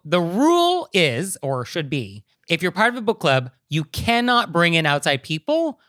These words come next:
without asking the current members first. I think that's a, a key first step. Like, we do need the buy-in of the group. And if there's gonna be an outside person, I think it has to be done with the expectation that this is a one-off.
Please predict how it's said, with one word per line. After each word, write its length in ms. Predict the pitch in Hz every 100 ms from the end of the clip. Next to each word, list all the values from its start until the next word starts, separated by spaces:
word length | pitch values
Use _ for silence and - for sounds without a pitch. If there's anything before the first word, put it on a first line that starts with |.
| _ -
without 600 | 147 147 139 135 143 - _ -
asking 680 | 147 143 - 151 135 135 123
the 100 | 127
current 360 | - 170 165
members 460 | 139 131 120 120 113
first. 480 | - 87 - - - _ _ _
I 80 | 123
think 180 | 135 120
that's 280 | 127 127 127
a, 80 | 107 -
a 60 | 131
key 720 | - - 190 185 175 160 151 _
first 260 | - 117 -
step. 360 | - 92 - -
Like, 120 | 127 120
we 80 | 139
do 240 | 113 180
need 260 | 165 156 123
the 40 |
buy-in 380 | 117 117 113 110
of 120 | 104
the 60 | 107
group. 320 | - 104 - _ _ _ _
And 420 | 143 147 147 143 -
if 160 | 147 -
there's 180 | 156
gonna 140 | 165 202
be 80 | 185
an 60 |
outside 360 | 170 170 160 151
person, 580 | 208 190 - 147 135 127 _ _ -
I 100 | 151
think 200 | 151 165
it 100 | 156
has 240 | 147 165
to 60 | 165
be 220 | 147 160
done 200 | 151 160
with 100 | 151
the 60 | 147
expectation 600 | 131 151 - 196 160 156
that 160 | 143 165
this 140 | 151
is 80 | 143
a 60 | 135
one-off. 680 | 127 147 131 107 - -